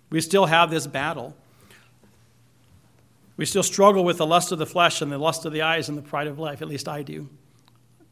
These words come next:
Do you? And if you, it doesn't take a lot of thought to realize the connection between the lust of the flesh, the lust of the eyes,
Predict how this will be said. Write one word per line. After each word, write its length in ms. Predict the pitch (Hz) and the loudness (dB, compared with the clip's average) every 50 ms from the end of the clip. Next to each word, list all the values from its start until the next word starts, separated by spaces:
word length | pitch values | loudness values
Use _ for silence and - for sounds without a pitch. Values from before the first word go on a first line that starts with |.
| _ _ _ _ | _ _ _ _
Do 80 | - 147 | -14 -8
you? 360 | 139 143 165 175 165 170 - - _ _ _ _ _ _ _ _ _ _ _ _ _ _ _ _ _ _ | -6 -4 -4 -4 -6 -8 -14 -20 _ _ _ _ _ _ _ _ _ _ _ _ _ _ _ _ _ _
And 200 | - 202 208 202 | 0 2 4 4
if 180 | 196 175 - - | 2 0 0 -2
you, 120 | 185 180 185 - | -4 -4 -2 2
it 60 | 180 | 4
doesn't 220 | 214 262 277 233 | 6 6 6 4
take 200 | 180 202 226 - | 0 0 0 2
a 60 | 190 | 0
lot 580 | 180 170 165 165 175 190 202 - - - - - _ _ _ _ - _ | 0 2 4 6 6 6 6 4 -4 -16 -20 -20 _ _ _ _ -12 _
of 180 | - 165 165 160 | -2 -2 -2 -2
thought 540 | - - - 196 180 175 175 175 - - - | -6 -2 2 6 6 6 4 2 -2 -8 -6
to 120 | - 160 | -6 -4
realize 480 | 151 143 170 180 180 175 170 175 160 135 | -4 -2 0 2 4 4 4 2 2 -2
the 80 | 156 | -6
connection 580 | 143 - - 151 151 165 170 - - - 151 143 | -8 -8 -8 -2 0 0 0 0 -2 -6 -6 -6
between 340 | 135 139 - - 175 160 151 | -8 -10 -8 -6 -4 -4 -4
the 80 | 147 | -2
lust 240 | 139 160 170 160 - | -2 -2 -2 -2 -4
of 60 | 180 | -6
the 80 | 165 160 | -8 -8
flesh, 300 | - - 160 151 135 - | -6 -4 -6 -6 -6 -6
the 100 | 170 165 | -10 -8
lust 240 | 151 151 147 - - | -6 -6 -6 -6 -10
of 80 | 180 | -12
the 180 | 151 156 147 143 | -12 -10 -10 -8
eyes, 220 | 139 139 143 139 | -6 -6 -8 -8